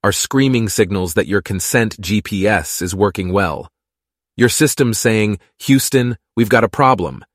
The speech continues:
and it's about time that the great guy with a Chippendale charm listens up." Your boyfriend's interpretations of spontaneity and fun should not eclipse your comfort and consent.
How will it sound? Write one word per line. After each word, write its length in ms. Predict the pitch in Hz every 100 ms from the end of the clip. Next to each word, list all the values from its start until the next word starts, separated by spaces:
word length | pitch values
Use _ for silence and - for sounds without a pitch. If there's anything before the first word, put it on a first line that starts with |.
| _ -
and 80 | 104
it's 120 | 101
about 320 | 110 120 -
time 420 | - 120 101 85
that 140 | 85 90
the 80 | 90
great 340 | 98 110 -
guy 300 | 107 95 90
with 120 | 87
a 60 | 87
Chippendale 580 | - 135 110 98 95 90
charm 540 | - 104 87 82 80
listens 380 | 87 95 95 87
up." 280 | 101 80 - _ _ _ _ _ _ _ _ -
Your 100 | 127
boyfriend's 520 | 139 147 - 127 113
interpretations 840 | 113 131 117 117 123 113 110 98
of 120 | 95
spontaneity 840 | - - 113 110 104 104 101 98 98
and 160 | 85 85
fun 460 | - 127 90 87 - -
should 200 | - 127
not 180 | 127 131
eclipse 460 | 117 - 127 - 104
your 80 |
comfort 460 | 98 131 117 101 85
and 160 | 90 85
consent. 580 | 95 - 110 78 -